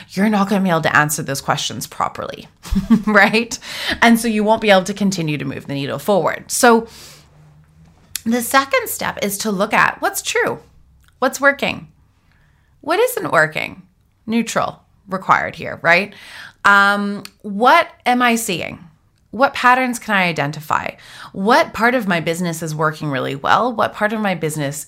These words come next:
isn't working well? Why might that be? We need to start asking ourselves these questions. Feel free to pause this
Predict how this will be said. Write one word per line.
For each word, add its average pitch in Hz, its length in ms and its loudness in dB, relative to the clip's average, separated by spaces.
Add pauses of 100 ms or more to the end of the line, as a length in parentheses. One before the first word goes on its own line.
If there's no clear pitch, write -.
isn't 175 300 -4
working 117 360 -6
well? - 380 -6 (280)
Why 156 280 2
might 196 220 0
that 254 180 2
be? - 300 -8 (480)
We 226 100 4
need 285 200 4
to - 100 -6
start - 480 0 (280)
asking 226 460 0
ourselves 151 640 0
these 147 360 -10
questions. 143 560 -6
Feel 170 160 -4
free 180 160 -6
to 220 100 -2
pause 151 320 0
this 135 380 -4